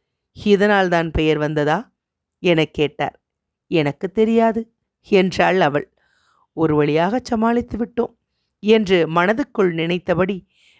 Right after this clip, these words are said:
விரலை இலையின் ஓரத்தில் தேய்த்துவிட்டு மீதி கஞ்சியை குடித்து முடித்தார். கலயத்தை அவரிடம் வாங்கும் போதும் அவள் முகத்தில் இருந்த சிரிப்பு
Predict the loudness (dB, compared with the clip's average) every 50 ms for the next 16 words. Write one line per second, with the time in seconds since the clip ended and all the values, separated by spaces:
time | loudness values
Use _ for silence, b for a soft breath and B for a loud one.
0 | _ _ 2 4 4 6 6 4 4 2 2 2 0 0 0 0 0 -2 -4 -2
1 | 0 0 0 0 0 -2 -4 _ -8 -8 -8 -8 -6 -6 -4 -4 -6 -4 -4 -4
2 | -2 -2 -4 -4 _ -6 -8 -8 -10 _ _ _ _ _ _ _ _ 0 2 4
3 | 4 6 4 4 0 0 -2 -2 -2 -2 -2 -2 -2 -2 -2 -2 -2 -4 -6 -10
4 | _ -2 0 0 0 0 -2 -4 -6 -4 -4 -4 -4 -4 -6 -2 -2 -2 -2 -2
5 | -6 _ _ _ _ _ _ _ _ _ _ _ _ _ _ _ _ _ _ _
6 | _ _ _ _ _ _ -2 0 2 2 2 2 0 -2 -2 -4 -4 0 0 0
7 | 0 2 0 0 0 -2 -2 0 0 2 2 0 0 -2 -4 -6 -2 0 0 2
8 | 2 0 -2 -4 -6 B B B B B B B B B B B -2 0 2 2
9 | 0 0 0 -2 -2 -2 -2 -2 -4 -6 -6 -4 -2 -2 -2 -2 -4 -4 -4 -6
10 | -4 -6 -6 -6 -6 -8 -6 -4 -2 -2 0 -2 -4 -8